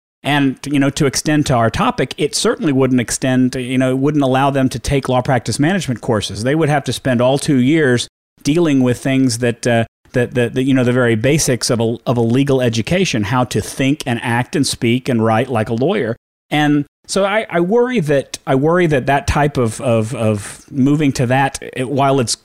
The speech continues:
all well and good, and while I think having an internship as a third year is a, a possibly a valuable experience, I think an internship's valuable whether it's in the third year or right after law school. I, I just don't see, I see law practice management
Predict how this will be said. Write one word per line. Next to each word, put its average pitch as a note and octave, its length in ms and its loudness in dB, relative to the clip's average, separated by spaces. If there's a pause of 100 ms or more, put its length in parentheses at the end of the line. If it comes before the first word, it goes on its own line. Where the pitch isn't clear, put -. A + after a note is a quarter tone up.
(160)
all D#3 220 2
well F3 180 4
and C3+ 120 2
good, C3+ 280 2
and B2+ 140 2
while B2+ 240 4
I B2 60 2
think C3 240 0
having C3 260 0
an B2 80 2
internship C3+ 680 0
as A#2 120 0
a A2+ 60 0
third C3 280 2
year C3 240 2
is A#2+ 340 0
a, G#2+ 360 -2
a G#2+ 200 -8
possibly B2+ 500 -2
a G#2 40 2
valuable A#2 520 0
experience, A#2+ 640 0 (520)
I D3+ 80 0
think C#3 140 2
an C3+ 80 2
internship's C3+ 560 0
valuable A#2+ 440 2
whether A#2 240 4
it's A2+ 160 0
in A#2+ 60 4
the A2 60 4
third C3 320 2
year C3+ 280 4
or A#2 360 0 (120)
right A#2 180 0
after B2+ 320 0
law G#2 160 2
school. A2 380 0 (320)
I, - 180 -8
I C#3 140 0
just E3+ 260 0
don't D3 260 0
see, D3+ 520 2 (180)
I B2+ 80 0
see E3+ 260 2
law C#3 220 2
practice C#3 400 -2
management C#3 560 0